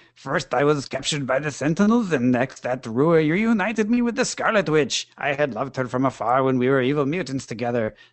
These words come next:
Now I made excuses to remain by her side,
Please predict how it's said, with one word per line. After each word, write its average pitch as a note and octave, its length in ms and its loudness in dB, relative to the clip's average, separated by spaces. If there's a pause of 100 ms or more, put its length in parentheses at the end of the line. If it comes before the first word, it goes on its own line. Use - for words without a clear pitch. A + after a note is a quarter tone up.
Now G#2 180 -8
I D3+ 80 -2
made G#3+ 220 0
excuses F#3 640 -6
to C#3+ 140 -6
remain B2 420 -2
by F#3+ 160 -4
her F3+ 140 0
side, A#2+ 500 -6